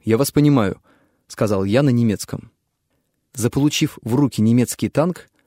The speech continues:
я получил также германское воинское звание и фамилию,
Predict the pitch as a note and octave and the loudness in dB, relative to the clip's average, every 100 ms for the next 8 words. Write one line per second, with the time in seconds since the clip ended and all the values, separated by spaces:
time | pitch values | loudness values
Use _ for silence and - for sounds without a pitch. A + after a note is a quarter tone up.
0 | _ _ _ A2 C#3+ F3 F3 F#3 D#3 D#3+ | _ _ _ -2 0 0 0 0 0 0
1 | A#2 G#2 B2 C3+ A#2 - G2+ B2 A2 - | 0 0 0 2 -2 -4 -2 0 -2 -4
2 | G2 G#2 D3+ E3+ E3 C#3+ F3 E3+ A#2+ F#2+ | -6 -2 0 0 0 -2 0 2 2 0